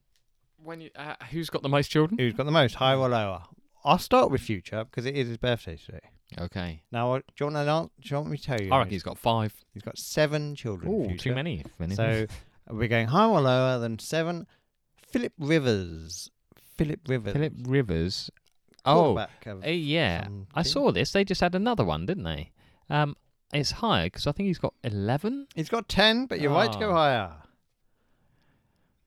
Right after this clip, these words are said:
Speaker 2: So we're on ten.
Speaker 1: So if we do this again next year, he'll have eleven.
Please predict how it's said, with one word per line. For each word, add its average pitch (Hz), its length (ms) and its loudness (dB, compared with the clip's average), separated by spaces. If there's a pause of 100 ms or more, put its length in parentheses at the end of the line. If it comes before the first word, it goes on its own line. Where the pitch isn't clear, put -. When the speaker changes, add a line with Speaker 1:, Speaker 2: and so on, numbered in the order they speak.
Speaker 2:
So - 160 -8
we're 101 120 -6
on 185 160 -4
ten. 123 160 -6
Speaker 1:
So 107 140 2
if 101 180 0
we 101 320 2 (100)
do 117 140 4
this 95 160 0
again 92 220 -2
next - 260 -4
year, 82 180 -6
he'll 82 160 -2
have 85 160 -4
eleven. 87 380 -6